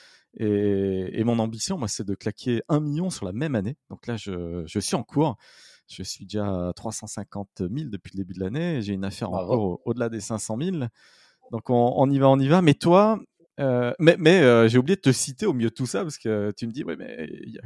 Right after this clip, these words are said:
Speaker 1: il y a que du pro, là. <laughs> Il y a que du financier. » Et je, je me suis fait la petite montée de l'Alpe d'Huez. C'était mon, mon petit défi, moi, perso.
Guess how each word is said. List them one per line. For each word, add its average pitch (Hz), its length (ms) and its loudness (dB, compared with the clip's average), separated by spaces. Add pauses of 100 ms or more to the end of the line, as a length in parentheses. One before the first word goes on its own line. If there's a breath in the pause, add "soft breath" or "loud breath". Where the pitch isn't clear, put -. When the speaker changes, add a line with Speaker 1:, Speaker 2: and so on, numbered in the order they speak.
(140)
Speaker 1:
il 110 60 -20
y 110 40 -14
a 107 40 -14
que - 140 -20
du 139 100 -8
pro, 170 180 -4
là. 101 120 -4 (340 soft breath)
<laughs> 139 280 -2
Il 131 40 0
y - 20 0
a 120 60 -2
que - 120 -2
du 143 180 -6
financier. » 147 420 -6 (360 loud breath)
Et 170 100 6
je, 151 180 2
je 131 120 -8
me 143 100 2
suis - 180 -4
fait - 160 -6
la - 80 -4
petite - 240 -16
montée 131 420 -4
de 104 160 -4
l'Alpe 120 400 -4
d'Huez. 107 280 0
C'était - 320 -10
mon, 92 260 -4
mon 98 240 -8
petit - 220 -14
défi, 117 440 -6
moi, 113 240 -2
perso. 127 560 2